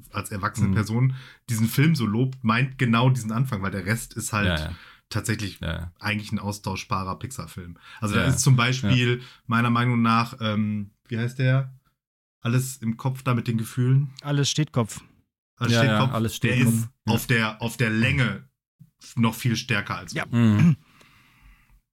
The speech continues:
Speaker 2: Ja, ja. Und einen dritten, den ich noch nennen möchte, wenn wir schon gerade dabei sind, Horton hört ein
Speaker 3: <laughs> Hab ich
Speaker 2: Huhn.
Speaker 3: nie gesehen.
Speaker 1: Ja.
Speaker 3: Nee.
Speaker 2: Ähm, unfa-, also ganz toller philosophischer Film, eigentlich Matrix.
Speaker 1: Mhm.
Speaker 2: Äh, und, ähm,
Speaker 1: Ja.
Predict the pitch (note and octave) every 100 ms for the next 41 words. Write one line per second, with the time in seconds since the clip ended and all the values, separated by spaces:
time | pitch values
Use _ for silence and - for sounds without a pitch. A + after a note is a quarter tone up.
0 | _ _ A2+ A#2 - _ _ _ _ A2
1 | G#2+ _ _ _ _ _ - D3+ D#3+ C#3+
2 | D3 F3 G3+ E3+ E3 D#3 C#3+ D#3+ D3+ D3+
3 | D3+ E3 B2+ C3 - B2 C3 B2 A#2 A#2
4 | A#2 A#2+ G#2+ A2 A#2 E3+ C#3 A#2+ B2 -
5 | A2+ G#2+ F#2+ A2 D3 D3 C3+ A#2 A#2 B2+
6 | - F#3+ E3+ B2+ - C3 B2+ - - B2
7 | B2 B2 A#2+ A#2+ A#2 A2+ G#2 - _ _
8 | _ _ - C3+ - - - E3+ D3 C#3+
9 | C3 C3+ B2 C3+ - B2 A#2+ - A#2+ A#2+
10 | A#2 C3 A#2 G#2 G#2+ A2+ G#2 A#2+ A2+ A#2
11 | B2 A2 G#2 G#2+ C#3 C3 A2+ G#2+ G#2 A2
12 | - - G3+ - F3 B2+ B2 A2 G#2+ G#2+
13 | - G#2+ G#2 F#2 A2 G2 G2 F#2+ A#2